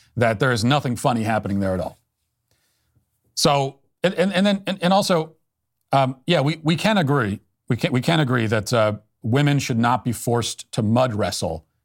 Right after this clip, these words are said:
in order to sell beer. I totally agree with that. There should not, women should not be forced to put on bikinis and mud wrestle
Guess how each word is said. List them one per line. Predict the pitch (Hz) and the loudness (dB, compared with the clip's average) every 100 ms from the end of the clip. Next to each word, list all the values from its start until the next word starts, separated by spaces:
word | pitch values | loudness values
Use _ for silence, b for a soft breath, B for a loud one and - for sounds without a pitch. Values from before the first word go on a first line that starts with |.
| _ | _
in | 113 | -2
order | 120 117 | 0 0
to | 101 | -2
sell | 113 127 101 | -2 0 0
beer. | 92 80 - _ _ _ _ - | -2 -8 -12 _ _ _ _ -2
I | 131 | 0
totally | 185 165 135 | 2 0 -2
agree | 113 | -4
with | 90 | -6
that. | 80 | -6
There | 101 | -4
should | 110 147 | -2 0
not, | 143 147 135 | 2 0 0
women | 135 196 196 | 0 0 0
should | - 156 | 0 0
not | 160 - | 0 0
be | |
forced | 139 - 175 120 95 - - _ _ _ _ _ _ _ - | -6 -2 0 0 -4 -12 -16 _ _ _ _ _ _ _ -2
to | |
put | 139 175 | 0 2
on | 165 160 | 2 2
bikinis | 151 151 151 139 127 | -2 0 0 2 2
and | 127 127 | 0 2
mud | 135 | 2
wrestle | 127 117 - 113 104 | 2 -2 0 -2 -4